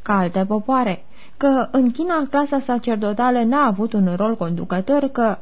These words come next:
aici n-au existat ca în Europa războaie și persecuții religioase,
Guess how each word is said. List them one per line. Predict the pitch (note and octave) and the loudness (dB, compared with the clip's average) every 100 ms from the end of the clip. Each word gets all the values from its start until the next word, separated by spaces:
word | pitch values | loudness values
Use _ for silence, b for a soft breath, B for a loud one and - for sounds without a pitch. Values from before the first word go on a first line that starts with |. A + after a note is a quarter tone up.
| - | -4
aici | G#3+ G#3 B3 B3+ A#3 | -2 0 0 0 0
n-au | A3+ C4+ | 0 2
existat | B3+ G3+ F#3+ F#3+ A#3 A#3 | 0 0 -2 0 -2 0
ca | G#3+ | 0
în | F#3+ F#3 | 2 2
Europa | F3+ F#3 G#3+ A3 F#3+ | 2 0 0 0 0
războaie | F#3+ F#3 F#3+ G3+ A3+ | 0 -2 -2 -2 0
și | G3+ - | -2 -4
persecuții | - F#3 F#3 F#3+ G#3+ G3 | -6 -4 -4 -4 -2 -2
religioase, | F3 F#3+ F#3 G#3 A3 A#3+ D4+ | 0 0 0 2 0 0 -4